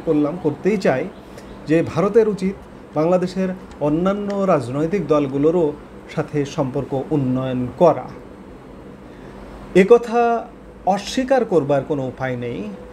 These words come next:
আমাদের সাথে ভারতের ব্যবসা বাণিজ্য এবং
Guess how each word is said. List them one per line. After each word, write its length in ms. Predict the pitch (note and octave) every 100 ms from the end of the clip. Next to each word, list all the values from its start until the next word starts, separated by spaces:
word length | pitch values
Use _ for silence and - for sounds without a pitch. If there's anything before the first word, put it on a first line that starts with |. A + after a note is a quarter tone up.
| - -
আমাদের 440 | - F3+ F#3+ G3 G3+
সাথে 580 | - G3 G3 G3 G#3 G#3+ - - C#3
ভারতের 480 | C#3 D#3+ E3 F#3 E3
ব্যবসা 480 | C3 C#3 - -
বাণিজ্য 640 | E3+ F#3 F#3+ D#3 G3 G#3 G#3 - - - - -
এবং 460 | G3+ G#3 D#3 E3